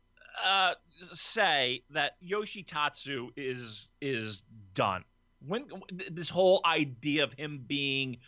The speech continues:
around, I, I, again, the neck injury, I understand. I, so, but wh-, when can we kinda turn the tape, not turn the table, but turn the corner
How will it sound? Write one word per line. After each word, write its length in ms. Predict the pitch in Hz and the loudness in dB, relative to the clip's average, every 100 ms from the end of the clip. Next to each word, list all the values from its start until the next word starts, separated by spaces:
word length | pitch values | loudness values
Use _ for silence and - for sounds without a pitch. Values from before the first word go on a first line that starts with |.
| - - - | -20 -8 0
around, 580 | 131 123 120 110 101 92 | 2 4 2 2 2 0
I, 180 | 160 175 | 0 2
I, 140 | 165 156 131 | 0 -2 -4
again, 400 | 156 147 156 139 113 _ | -2 0 0 -2 -8 _
the 100 | 131 | -12
neck 300 | 127 135 135 | -4 -2 -2
injury, 400 | 143 127 110 120 | -4 -6 -6 -4
I 140 | 104 117 | -2 -2
understand. 720 | 120 120 117 - 120 110 98 - _ - | -2 -6 -6 -2 0 0 -2 -8 _ -4
I, 100 | 151 151 | -4 -4
so, 140 | 143 185 | -4 -2
but 180 | 180 - | -2 -2
wh-, 200 | 175 208 | 0 0
when 200 | 226 302 | 2 0
can 180 | - 311 | -2 -2
we 120 | 254 | -2
kinda 280 | 240 226 202 | -2 0 0
turn 360 | 196 - 202 190 | 0 0 0 0
the 60 | 170 | -2
tape, 420 | - 160 165 - - - | 0 0 0 -4 -10 -2
not 140 | 185 | -2
turn 180 | - 175 | 2 0
the 80 | 131 | 0
table, 280 | - 131 131 | 0 0 -2
but 120 | 143 | -6
turn 300 | - 330 294 | -4 -4 -2
the 80 | 233 | -6
corner 540 | - 180 175 156 113 | -4 -4 -2 0 -2